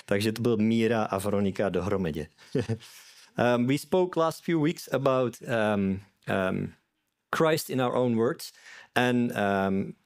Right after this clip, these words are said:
our pastor David shared a message about that. Mirek Wenzel shared a message about that. And Veronica shared a message. And also, uh, Mirek Hruza,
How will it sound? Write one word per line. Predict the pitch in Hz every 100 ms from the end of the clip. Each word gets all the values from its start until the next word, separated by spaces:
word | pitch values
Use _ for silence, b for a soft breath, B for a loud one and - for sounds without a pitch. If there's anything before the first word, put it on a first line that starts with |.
| _ -
our | 131
pastor | 123 143 131 - 123
David | 110 127 143
shared | 143 - 139 135 -
a |
message | 123 123 - 123
about | 117 120 117
that. | 113 113 117 -
Mirek | 117 120 123
Wenzel | 120 120 120 120
shared | 107 - 113
a | -
message | 107 104 - -
about | - 101 98
that. | 98 95 -
And | 87
Veronica | 85 98 110 113 104 110
shared | 101 - 107 98
a |
message. | 95 98 95 98 98 - B B B B B
And | 110 110
also, | 113 110 - 107 101 98 -
uh, | 92 90
Mirek | 95 107 110
Hruza, | 95 101 98 92 85